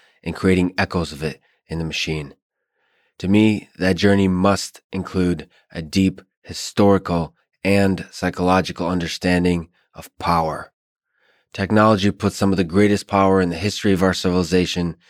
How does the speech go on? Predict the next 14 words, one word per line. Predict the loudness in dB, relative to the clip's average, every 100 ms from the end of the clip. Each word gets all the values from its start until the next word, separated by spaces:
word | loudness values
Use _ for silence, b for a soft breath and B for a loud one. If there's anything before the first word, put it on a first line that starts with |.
| b b
into | -8 -2
the | -2
hands | 0 2 2 0
of |
engineers | -2 -4 -2 2 2 0
and | -8
computer | -6 -6 -4
scientists. | -4 -2 -2 -8 -14 -18 _ b b b b b b
This | -2
power | 0 2 4 4 2
must | -2 -6 -2
not | 0 0 0
be | -2
abused. | 0 -2 -4 -4 -8 -20